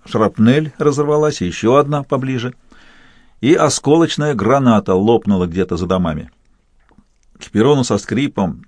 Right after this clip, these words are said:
под уханье тяжело работающих людей, подкатила ручная дрезина-качалка.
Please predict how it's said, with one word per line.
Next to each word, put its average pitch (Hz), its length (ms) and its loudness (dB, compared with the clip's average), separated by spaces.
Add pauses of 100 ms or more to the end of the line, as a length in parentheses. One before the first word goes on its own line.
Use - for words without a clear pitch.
(260)
под 92 180 -2
уханье 95 380 0
тяжело 101 360 -2
работающих 95 560 -2
людей, 98 280 -2
подкатила 110 500 -4
ручная 95 440 -2
дрезина-качалка. 87 920 -4